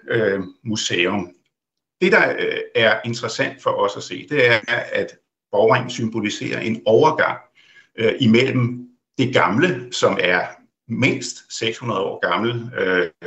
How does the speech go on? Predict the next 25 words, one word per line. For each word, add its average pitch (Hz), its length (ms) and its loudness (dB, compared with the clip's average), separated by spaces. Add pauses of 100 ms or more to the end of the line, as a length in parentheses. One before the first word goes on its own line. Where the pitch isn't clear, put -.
(520)
asatro, 117 680 2 (140)
øh, 101 260 0
som 98 240 -2
har, 87 220 2
har - 100 -2
været 104 220 4
i - 80 2
landet 175 340 2
på - 60 -10
det 131 120 0
her - 80 -2
tidspunkt, - 480 -2 (960)
til 175 380 2 (100)
en 135 260 2
ny, 196 260 -2 (200)
øh, 113 180 0
tid, 185 200 -6 (260)
en, 113 260 -4
med 101 100 -4
en 95 100 -4
ny 110 220 -8
herskerideologi, - 680 -6
en 92 80 -8
ny 104 140 -8
religion, 95 440 -2